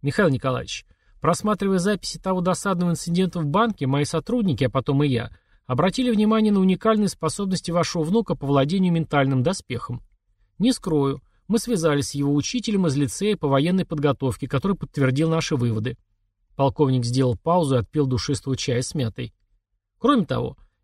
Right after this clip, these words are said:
этот самый учитель сказал, что Алексей Александрович не проиграл ни одного учебного боя, но при этом на ранг не сдавал, очень посредственно владея стихиями. Назвал учителя школьное прозвище вашего внука — Камень». Граф остро глянул на князя, который сидел с невозмутимым видом.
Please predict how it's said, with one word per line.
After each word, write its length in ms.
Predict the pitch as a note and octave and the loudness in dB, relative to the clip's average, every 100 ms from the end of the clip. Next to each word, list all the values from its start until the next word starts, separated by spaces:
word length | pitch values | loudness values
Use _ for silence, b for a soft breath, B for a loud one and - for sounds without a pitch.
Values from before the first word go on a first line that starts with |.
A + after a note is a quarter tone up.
| - | -8
этот 180 | G3+ - | -6 -2
самый 300 | B3 A#3+ A#3+ | 0 2 0
учитель 300 | B3+ G#3+ A3+ | -2 -6 -4
сказал, 480 | - G3+ C3+ C#3 | 0 0 2 0
что 160 | - E3+ | 0 0
Алексей 260 | F3+ - G#3+ | 0 -2 -2
Александрович 580 | G#3 - C4 G3+ - | -4 -2 -2 -2 -2
не 120 | D#3+ - | -4 -2
проиграл 400 | E3+ F3+ A3 G#3 | -2 2 2 2
ни 100 | F#3 | 0
одного 300 | E3+ F3+ G#3+ | 0 0 0
учебного 420 | - G#3 G3+ G#3 | -2 0 0 2
боя, 380 | D3+ A#2+ B2 - _ _ - | 2 0 -2 -6 _ _ -4
но 120 | D#3+ | -2
при 180 | - C#4 | 2 2
этом 260 | C#4 E3 C3+ | 2 2 2
на 100 | F3 | 2
ранг 240 | A#3+ A3+ | 2 0
не 80 | G#3 | -2
сдавал, 540 | F3 D#3 B2+ B2+ D3 | 0 2 2 0 -2
очень 240 | A#3 - D3 | -4 -4 -2
посредственно 560 | - D#3 G#3 - D#3 | -2 0 -2 -2 -2
владея 320 | C3 A#2+ C#3+ | 0 2 0
стихиями. 720 | E3+ - F3 - A#2 A2 A#2+ _ _ _ _ - | -2 -6 -8 -4 -2 -2 -6 _ _ _ _ -2
Назвал 400 | C#3 C3+ D3 C#3+ | 0 2 2 2
учителя 440 | C3+ F#3+ E3+ C#3 | 0 -2 -2 -2
школьное 400 | - E3 D3+ C#3+ | -2 0 0 0
прозвище 480 | - G#3 A2+ G2 C#3+ | 0 -2 0 -2 0
вашего 320 | C3 A#2 C3 | 0 0 -2
внука — 340 | C3+ C#3 - - | 0 -2 -4 -2
Камень». 380 | B3 F#3 A#2+ - _ _ _ _ _ | 0 0 -2 -8 _ _ _ _ _
Граф 320 | C#3 C3+ - | 0 0 0
остро 260 | C#3+ - B2+ | -4 -2 0
глянул 300 | C3 C3 B2+ | 2 2 2
на 160 | C3 | 0
князя, 340 | - E3+ F#3 C#3 | 0 0 0 0
который 280 | C3 - A#2+ | -4 -4 -4
сидел 300 | C#3 C3 D#3 | 0 0 0
с 120 | C#3+ | 0
невозмутимым 600 | B2+ B2 B2+ - B2+ E3+ | 0 0 0 0 0 0
видом. 340 | D#3+ A2 A#2+ | 0 -2 -6